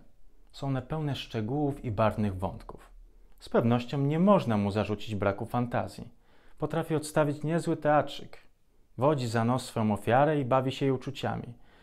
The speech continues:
Ofiara jest w niego zapatrzona jak w bóstwo, dlatego nie widzi jego machinacji i wierzy we wszystko, co jej mówi.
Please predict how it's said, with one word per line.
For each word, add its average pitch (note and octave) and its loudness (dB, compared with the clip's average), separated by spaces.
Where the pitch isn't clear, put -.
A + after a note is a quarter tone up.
Ofiara E3 0
jest D3+ -2
w - -4
niego D#3+ 0
zapatrzona D#3 -2
jak C#3+ -2
w C3 -2
bóstwo, B2+ -6
dlatego A2+ -2
nie A#2 2
widzi B2+ 0
jego A#2+ 2
machinacji A2+ -2
i D#3 -6
wierzy D#3+ 0
we C#3 0
wszystko, G#3+ -2
co F#3 -6
jej F3+ 2
mówi. D#3 -2